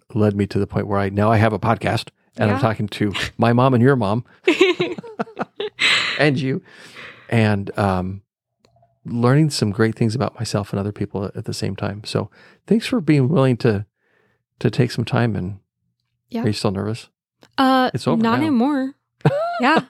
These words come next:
Speaker 1: I know. We're just talking.
Speaker 2: I am just full of joy. <laughs>
Speaker 1: This is so great. And I was gonna do this at the beginning, and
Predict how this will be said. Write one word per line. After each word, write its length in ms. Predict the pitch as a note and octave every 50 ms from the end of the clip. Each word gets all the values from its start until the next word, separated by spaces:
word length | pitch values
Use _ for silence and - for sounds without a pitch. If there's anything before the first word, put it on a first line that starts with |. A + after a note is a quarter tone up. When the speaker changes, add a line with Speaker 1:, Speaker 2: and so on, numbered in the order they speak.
| _
Speaker 1:
I 140 | D#3 E3 F#3
know. 120 | A3 -
We're 140 | F#3+ A3+ F#3+
just 180 | G3 C4 A#3+ -
talking. 300 | - G3 F#3 - - -
Speaker 2:
I 60 | A#3+
am 180 | C#4 D#4 D#4+ D4+
just 420 | C#4 D4 C#4 - - - C4 -
full 240 | - - - B3+ C4
of 80 | C#4 B3+
joy. 380 | A3+ A#3+ C4+ D#4 C4+ A#3+ A#3 - _
<laughs> 40 | - F4 D#4+ - - -
Speaker 1:
This 160 | - D3 - E3
is 80 | -
so 180 | - - D#3 C3+
great. 280 | B2 D3+ C3+ A2+ A2+ - - - - - - - -
And 220 | C#3 C3+ C#3 C#3 - -
I 80 | D3+
was 160 | D#3+ F3+ D#3+
gonna 140 | E3 D#3+ D3
do 100 | D3 D#3
this 140 | D3 C3+ C#3
at 80 | C#3+ B2
the 40 |
beginning, 380 | A#2+ B2+ B2 B2 A#2 A2 A2+ A#2 - _ -
and 340 | C3+ B2 A#2 A2+ A2 G#2+